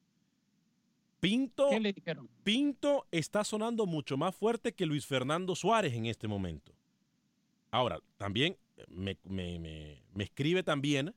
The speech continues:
Speaker 1: Manuel Galicia. Dice, "Ahí está. Solo que si son haraganes los jugadores, no volverán a un mundial. Solo que si son haraganes los jugadores, no volverán a un mundial."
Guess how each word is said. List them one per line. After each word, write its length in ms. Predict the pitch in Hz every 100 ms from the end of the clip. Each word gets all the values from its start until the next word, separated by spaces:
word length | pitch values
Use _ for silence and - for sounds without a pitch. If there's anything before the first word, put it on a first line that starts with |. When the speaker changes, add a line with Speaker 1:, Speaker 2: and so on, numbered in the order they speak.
| _ _
Speaker 1:
Manuel 320 | 101 104 123
Galicia. 420 | 139 139 - 101 - _ _ _ _
Dice, 220 | 127 - -
"Ahí 220 | 135 151
está. 340 | 180 - 240 - _ _ _ _ _ _
Solo 240 | - 180 220
que 120 | 156
si 160 | - 190
son 180 | 202
haraganes 380 | 185 143 175 170
los 100 | 151
jugadores, 680 | 127 113 131 110 - - - _
no 200 | 101 135
volverán 440 | 160 113 110 135 -
a 100 | 107
un 180 | 107 120
mundial. 440 | 107 95 82 73 - _ _ _ _ _ _ _ _ _ _
Solo 320 | 151 165 202
que 100 | 156
si 100 | 120
son 180 | 151 175
haraganes 320 | 151 156 170
los 100 | 143
jugadores, 540 | 127 117 196 254 - -
no 220 | 113 135
volverán 340 | 165 120 131
a 40 | 143
un 80 | 135
mundial." 320 | 107 78